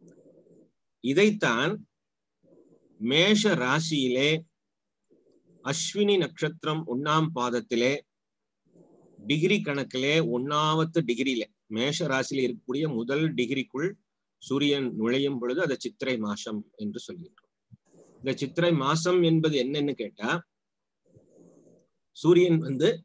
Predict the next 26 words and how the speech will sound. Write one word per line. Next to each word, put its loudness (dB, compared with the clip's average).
<clears throat> -4
மேஷ 2
ராசிக்குள்ள 0
முதல் 4
டிகிரிக்குள்ள 2
பிரவேசிச்சிருக்கார். -2
இது 4
ஒரு 6
celestial 4
event. 2
இது 0
மறுபடியும் 6
இதே 4
டிகிரிக்கு 4
எப்போ 2
வரும்? 2
முன்னூத்தி 4
அறுபத்தஞ்சே 4
கால் 0
நாள் 2
கழிச்சு -2
தான் 0
வரும். 0
முன்னூத்தி 2
அறுபது 2
டிகிரிய 2